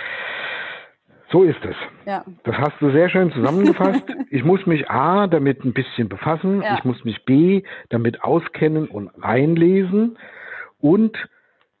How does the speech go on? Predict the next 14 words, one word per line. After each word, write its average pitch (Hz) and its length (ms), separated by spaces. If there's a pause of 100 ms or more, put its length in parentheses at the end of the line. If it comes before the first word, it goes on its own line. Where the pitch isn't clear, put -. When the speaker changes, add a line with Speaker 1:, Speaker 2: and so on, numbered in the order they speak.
(280)
Speaker 1:
ich 120 120
muss 180 220
mich 160 160
eigentlich 131 260
ständig 156 420
damit 98 260
befassen. 85 540
Speaker 2:
Ja. 202 160
Speaker 1:
Ich - 100
sollte 160 280
es 120 140
nicht 185 320
irgendwelchen 143 680
Vermögensverwaltern 135 1080